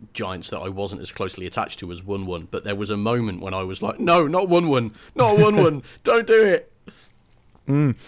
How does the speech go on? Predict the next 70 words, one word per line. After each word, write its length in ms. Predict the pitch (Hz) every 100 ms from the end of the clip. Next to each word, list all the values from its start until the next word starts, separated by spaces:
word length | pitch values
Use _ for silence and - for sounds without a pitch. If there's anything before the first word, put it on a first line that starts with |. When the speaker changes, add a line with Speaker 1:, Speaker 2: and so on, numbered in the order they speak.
| -
Speaker 1:
And 100 | 107
they 80 | 123
Speaker 2:
That's 140 | 131
Speaker 1:
didn't, 40 | 160
Speaker 2:
interesting. 360 | 165 151 - 104
Speaker 1:
of 60 | 90
course. 120 | 123
Speaker 2:
Interesting 320 | 147 143 143
with 120 | 120
that, 120 | 98
because 300 | - - 104
one 220 | 98 113 123
of 100 | 110
the 160 | 110
giants 540 | 98 110 101 98 - -
has 160 | 101
an 100 | 95
eye 220 | 104 110
missing, 520 | 104 92 - 92 92 -
and 100 | 92
obviously 380 | 95 104 95 92
he 60 | 95
got 200 | 95 -
shot 320 | - 104 -
through 180 | - 90
the 120 | 87
eye, 320 | 92 90 - - - - _ -
but, 180 | 101
um, 320 | 95 92 90 90 _ - -
it's 220 | 104 -
the 100 | 101
wrong 320 | 98 95 90
guy. 400 | 90 95 92 101 - _ _
It 120 | 101 -
was 120 | -
like, 280 | 90 - -
it 0 |
was 120 | 95
the 60 | 85
other 160 | 110 113
one. 80 |
Speaker 1:
Uh, 400 | 117 120 120 120 120
Speaker 2:
Oh, 100 | 120
and 120 | 139
also 220 | 117 110
Speaker 1:
man, 60 | 95
Speaker 2:
the 60 | 104 107
north 140 | 110
Speaker 1:
you 40 | -
Speaker 2:
of 40 |
the 60 | 95
Speaker 1:
are, 40 |
Speaker 2:
wall, 140 | 98 98
Speaker 1:
you 60 | 339
Speaker 2:
so 60 | -
Speaker 1:
are 40 |
Speaker 2:
how's 80 | -
Speaker 1:
up 60 |
Speaker 2:
it 40 | -
Speaker 1:
to 100 | -
Speaker 2:
gonna 60 | 175
Speaker 1:
your 100 | 127
Speaker 2:
be 60 | 90
them? 40 | 165
Speaker 1:
elbows 420 | 262 165 92 92
in 120 | 101 101
this 180 | 110
research, 540 | 107 110 - 95 82 135
aren't 200 | 220 -
you? 180 | 87